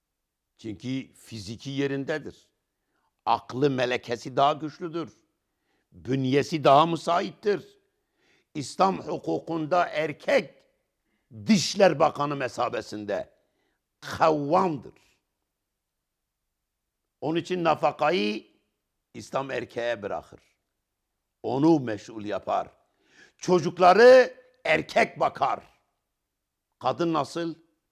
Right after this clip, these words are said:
Kadın evin çiçeği gibi bakılır. Değer verilerek. Ama eli küfür böyle midir?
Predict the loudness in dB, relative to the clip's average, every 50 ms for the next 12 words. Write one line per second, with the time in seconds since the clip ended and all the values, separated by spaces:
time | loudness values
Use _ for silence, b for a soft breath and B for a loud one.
0 | _ _ _ _ _ _ _ _ _ -8 -4 -4 -4 -4 -4 -6 -6 -6 -8 -8
1 | -6 -6 -6 -4 -4 -6 -6 -6 -8 -12 -14 -14 -14 -14 -12 -10 -8 -6 -4 -4
2 | -6 -6 -10 -12 -12 -12 -12 -12 -14 -14 _ -20 -20 -20 -20 _ _ _ _ _
3 | _ _ _ _ _ _ _ _ _ _ _ _ _ _ _ _ _ _ _ _
4 | _ _ -4 -2 0 2 2 2 0 0 -2 -4 -4 -6 -8 -8 -10 -14 -18 _
5 | _ _ _ _ _ _ _ _ _ _ _ _ _ _ _ _ _ _ _ _
6 | -12 -8 -6 -4 -4 -4 -4 -4 -8 -10 -12 -14 -14 -12 -12 -12 -8 -8 -6 -6
7 | -6 -6 -8 -8 -10 -10 -10 -12 -14 -14 -18